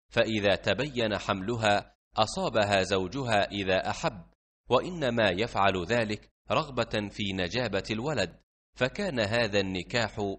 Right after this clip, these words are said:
نكاح الاستبضاع. ونكاح آخر يجتمع الرهط ما دون العشرة فيدخلون على المرأة كلهم يصيبها،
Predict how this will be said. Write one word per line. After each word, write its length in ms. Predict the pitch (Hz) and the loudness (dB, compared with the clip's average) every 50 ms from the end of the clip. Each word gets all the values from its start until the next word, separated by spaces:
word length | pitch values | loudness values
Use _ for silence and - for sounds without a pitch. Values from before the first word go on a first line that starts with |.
| - 107 | -6 -4
نكاح 540 | 104 101 92 - - 147 156 139 - - | -2 -2 -2 -2 -4 -6 -6 -6 -4 -2
الاستبضاع. 1000 | 113 98 95 95 - - - 107 98 104 107 151 151 123 90 82 73 - - _ _ _ _ _ _ _ _ - | -2 -2 -2 -4 -8 -6 -6 -4 -4 -4 -2 0 0 0 0 -2 -4 -8 -12 _ _ _ _ _ _ _ _ 0
ونكاح 460 | 120 123 143 147 147 - 208 190 - - 113 95 - - | 0 0 0 0 -2 -4 -4 -4 -2 -2 -2 -2 -2 -2
آخر 480 | 113 117 110 107 - 110 104 98 - - _ _ _ - | -2 -2 0 2 2 2 2 2 -4 -12 _ _ _ -2
يجتمع 560 | 107 110 104 98 98 - - 185 185 160 127 104 | 2 2 2 0 -2 -6 -4 -4 -2 0 0 2
الرهط 500 | 98 98 92 85 98 120 120 110 - - 110 104 104 - - - | 2 2 0 0 0 -2 -2 -4 -6 -4 -4 -2 -2 -4 -4 -2
ما 240 | 107 107 98 90 | 0 2 2 2
دون 300 | 90 87 127 139 131 117 | 2 0 -4 -4 -2 0
العشرة 760 | 107 101 95 87 95 135 135 - 135 120 120 123 127 - _ _ _ _ _ - | 0 2 2 2 0 0 0 0 0 2 2 2 0 -4 _ _ _ _ _ 0
فيدخلون 760 | - 110 104 98 95 90 82 - 107 98 113 165 165 143 123 | 2 4 4 4 4 0 -2 -4 -2 -2 -2 -2 -2 0 0
على 300 | 110 95 98 101 98 95 | 2 4 4 4 4 2
المرأة 460 | 90 82 87 117 127 - - 98 - - 107 98 - | 0 0 -2 -4 -4 -4 -4 -6 -6 -6 -8 -8 -6
كلهم 520 | - 104 98 98 131 165 143 123 113 104 98 | -4 -4 -4 -4 -6 -6 -6 -6 -6 -6 -4
يصيبها، 880 | 95 95 95 - - 107 107 123 165 170 120 - 92 87 - - - | -4 -4 -4 -4 -4 -4 -4 -4 -6 -4 0 0 2 2 0 -4 -10